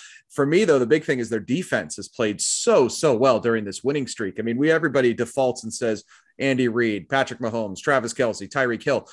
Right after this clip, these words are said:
It's their defense that's carried them. I mean, one thing that's kinda surprised me and frankly worries me a little bit about them going into the playoffs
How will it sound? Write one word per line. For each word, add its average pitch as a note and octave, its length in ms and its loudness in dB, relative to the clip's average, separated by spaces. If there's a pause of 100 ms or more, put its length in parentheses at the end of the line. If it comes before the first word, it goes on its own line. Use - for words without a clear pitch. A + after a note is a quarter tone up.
(220)
It's A3 160 0
their C#4+ 100 2
defense C#3+ 420 0
that's G#2 140 -8
carried C#3 380 2
them. A#1 180 -16
I - 40 -16
mean, G#2+ 120 -6
one C#3+ 160 2
thing D#3+ 140 0
that's A#2+ 160 -2
kinda C3 180 0
surprised C3+ 540 0
me A2 160 -4
and F#2+ 180 -10
frankly A#2+ 400 0
worries A#2+ 340 4
me A#2 60 0
a G#2+ 80 0
little C3 160 2
bit A2+ 160 -2
about A2 300 -2
them G#2 240 -8
going A#2 240 -2
into G2 100 -4
the F2+ 60 -6
playoffs B2 500 0